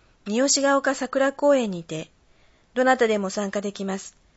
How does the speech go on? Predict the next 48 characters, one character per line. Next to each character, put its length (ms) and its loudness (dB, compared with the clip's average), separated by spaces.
受 140 -4
講 240 6
料 180 2
は 160 -2
無 100 -8
料 220 -2
で 140 -4
す。 160 -18
八、 440 -6
キ 160 -8
ッ 100 -10
ズ 140 -4
ダ 160 4
ン 60 0
ス 140 -6
ク 100 0
ラ 140 0
ブ。 220 -10
火 140 -6
曜 240 4
日 240 -4
午 120 2
後 140 2
六 240 -2
時 140 -4
十 160 0
五 100 4
分 200 0
か 120 -6
ら 120 -8
七 260 -6
時 120 -4
十 200 -2
五 100 -2
分 220 -10
ま 100 -10
で、 220 -10
東 160 6
海 200 2
学 280 0
園 140 2
大 220 2
学 260 -6
五 160 -2
号 200 4
館 200 -6
二 160 -12
階 320 -8